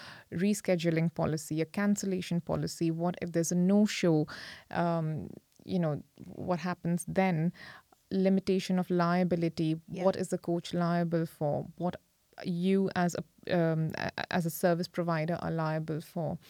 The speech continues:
Speaker 1: Disclaimers. All of this is, you know, very clearly and systematically documented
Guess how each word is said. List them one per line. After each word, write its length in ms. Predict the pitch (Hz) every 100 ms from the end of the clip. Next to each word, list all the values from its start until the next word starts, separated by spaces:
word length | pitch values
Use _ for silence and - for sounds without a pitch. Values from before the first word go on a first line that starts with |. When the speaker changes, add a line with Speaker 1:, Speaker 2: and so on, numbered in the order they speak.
| - - _
Speaker 1:
Disclaimers. 960 | 175 175 - - 185 185 175 165 175 - - - _ _ -
All 260 | 202 226
of 160 | 226 208
this 280 | 190 185 -
is, 560 | - 175 175 - - - - _ _ _
you 100 | 196
know, 100 | 185
very 640 | 175 190 214 220 226 226 -
clearly 520 | - 190 185 180 185 190
and 140 | 185
systematically 1120 | - - - 175 170 165 180 - 170 165 165 156
documented 920 | - 175 - - 190 175 170 - 151